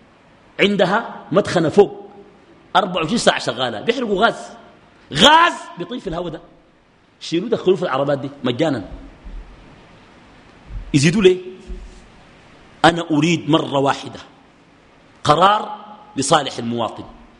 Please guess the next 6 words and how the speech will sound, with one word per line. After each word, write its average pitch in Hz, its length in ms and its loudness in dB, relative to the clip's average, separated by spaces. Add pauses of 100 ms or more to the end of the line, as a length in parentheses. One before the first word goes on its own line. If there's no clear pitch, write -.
(600)
أتمنى 147 480 2 (760)
قرار 277 520 4
واحد 320 460 4 (1200)
يكون 320 360 4
لصالح 262 360 0
المواطن، 208 500 0